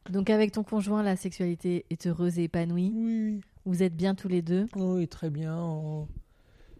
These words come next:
Speaker 2: euh, non, non, c'est très bien. Donc, on... ça se passe très bien. On a des, on a une vie, euh, qui est, euh, qui est assez, euh, épanouie. On, on se complète, euh.
Speaker 1: Qu'est-ce qu'il a de formidable, cet homme ?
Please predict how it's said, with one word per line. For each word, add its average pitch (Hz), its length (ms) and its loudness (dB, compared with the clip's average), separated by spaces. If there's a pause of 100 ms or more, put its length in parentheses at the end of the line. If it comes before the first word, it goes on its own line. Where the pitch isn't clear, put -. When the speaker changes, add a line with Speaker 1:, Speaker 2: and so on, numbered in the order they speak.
(280)
Speaker 2:
euh, 170 400 2
non, 202 140 2
non, 240 160 2
c'est 175 140 -2
très - 220 -2
bien. 175 260 0
Donc, 170 240 -2
on... 156 540 -4
ça 160 140 -8
se 143 80 -14
passe 156 240 -8
très - 220 -6
bien. 160 280 -4
On 165 260 -4
a 151 120 -6
des, 147 480 -6 (640)
on 180 80 0
a 180 60 2
une 170 160 4
vie, 165 300 4
euh, 151 320 2
qui 160 420 -4
est, 151 60 0
euh, 147 560 -4 (100)
qui - 180 -6
est 165 40 0
assez, 165 380 -2
euh, 160 180 -2
épanouie. 165 880 -2
On, 151 520 -6 (720)
on 170 140 0
se - 120 -12
complète, 170 720 0
euh. 151 600 -4 (420)
Speaker 1:
Qu'est-ce - 200 -4
qu'il 208 160 0
a 190 60 4
de 185 40 -6
formidable, 180 540 -2
cet 170 220 -4
homme ? 175 160 -4